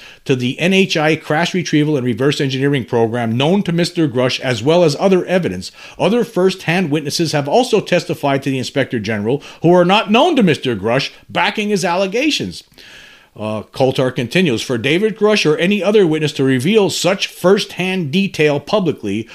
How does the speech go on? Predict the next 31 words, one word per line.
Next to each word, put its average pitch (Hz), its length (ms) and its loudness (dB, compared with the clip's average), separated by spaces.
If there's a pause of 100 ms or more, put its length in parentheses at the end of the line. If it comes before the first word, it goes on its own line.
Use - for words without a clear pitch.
(180)
would 151 180 4
be 151 160 4
a 131 40 0
jailable 196 760 2
offense 156 540 0
because 135 320 -2
the 127 160 -4
information 175 580 -2
is 139 120 -2
protected 190 560 -4
by 135 140 0
high-level 156 600 2
security 151 480 -2
classifications. 139 920 -4 (280)
He 143 140 2
has 123 140 0
made 175 280 0
clear 208 280 4
there 131 200 2
is 214 260 2
evidence 160 440 0
he 139 100 0
wishes 165 320 0
to 156 100 -2
disclose 135 600 0 (180)
from 156 240 2
forty-plus 254 1000 2
witnesses 147 640 0
with 151 180 0
direct 190 460 0
evidence 135 440 0